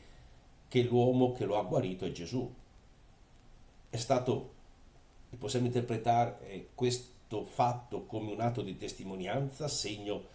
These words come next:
che è diventato un credente in Gesù e che dà testimonianza anche agli altri,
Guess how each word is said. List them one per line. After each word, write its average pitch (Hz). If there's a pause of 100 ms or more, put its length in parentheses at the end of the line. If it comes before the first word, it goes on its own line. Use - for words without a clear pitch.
(300)
che 104
è -
diventato 92 (600)
un 101
credente 98
in 87
Gesù 107
e 92
che 92
dà 95
testimonianza 95
anche 92
agli 80
altri, 117